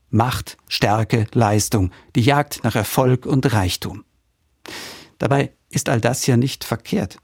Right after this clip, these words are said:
So funktioniert unsere Welt nun mal. Und wer nicht abgehängt werden will,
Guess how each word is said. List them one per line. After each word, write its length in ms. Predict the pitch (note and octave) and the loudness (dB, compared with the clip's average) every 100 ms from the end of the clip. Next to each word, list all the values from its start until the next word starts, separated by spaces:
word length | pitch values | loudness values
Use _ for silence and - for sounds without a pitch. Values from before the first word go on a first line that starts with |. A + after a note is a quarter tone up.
| _ _ _ _ | _ _ _ _
So 280 | - F3+ A2 | 0 2 2
funktioniert 560 | - D#3 - C3 F#3+ - | 0 0 4 4 4 2
unsere 300 | A2 A#2 G#2+ | 0 2 2
Welt 240 | G#2 - | 0 0
nun 120 | G2+ | 0
mal. 260 | G2 F#2 A#2+ _ | 0 -4 -10 _
Und 160 | D#3 | 2
wer 80 | E3+ | 4
nicht 200 | F3 - | 4 2
abgehängt 540 | E3+ - - A#2+ A#2 A2 | -2 -2 0 2 2 2
werden 240 | A#2 A#2 | 4 4
will, 180 | C3+ | 4